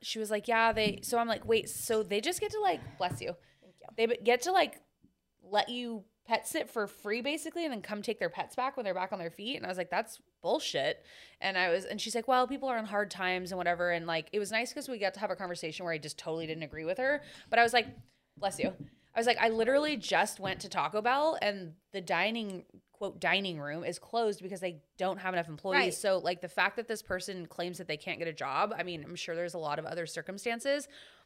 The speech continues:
Speaker 1: but I'm sorry, there are jobs everywhere right now.
Speaker 2: Yeah.
Speaker 1: So that's not really a great excuse. And then she, you brought up some other points that I was like, "Okay, you know, that makes sense and stuff." But I was just like, I would never just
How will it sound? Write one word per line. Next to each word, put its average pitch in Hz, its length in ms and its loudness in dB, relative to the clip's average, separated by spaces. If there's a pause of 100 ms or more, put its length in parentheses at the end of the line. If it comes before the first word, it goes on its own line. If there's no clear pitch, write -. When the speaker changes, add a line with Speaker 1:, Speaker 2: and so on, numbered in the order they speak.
(160)
Speaker 1:
but 196 320 6 (400)
I'm 202 140 -4
sorry, 180 340 4
there 185 300 4
are 175 60 4
jobs 156 300 2
everywhere 139 420 -2
right 117 180 -4
now. 135 260 -6
Speaker 2:
Yeah. 175 220 -12 (100)
Speaker 1:
So 180 220 2
that's 190 380 2
not 403 160 0
really 285 180 0
a 233 60 -2
great 214 180 6
excuse. 165 720 2
And 175 160 -6
then 202 100 -4
she, 226 200 -4
you 185 180 -12
brought 180 220 2
up 185 80 -4
some 240 100 -8
other 202 280 0
points 180 420 -4
that 170 160 2
I 160 60 2
was 170 120 -4
like, 196 80 -6
"Okay, 220 340 -4
you 226 140 -6
know, 185 100 -2
that 170 160 -2
makes 196 200 -4
sense 165 260 -2
and 170 80 -10
stuff." 165 240 -2
But 160 100 -8
I 151 60 -2
was 165 80 -4
just 160 160 -10
like, 156 240 -6 (400)
I 180 60 -8
would 208 120 -4
never 170 680 -2
just 165 240 -16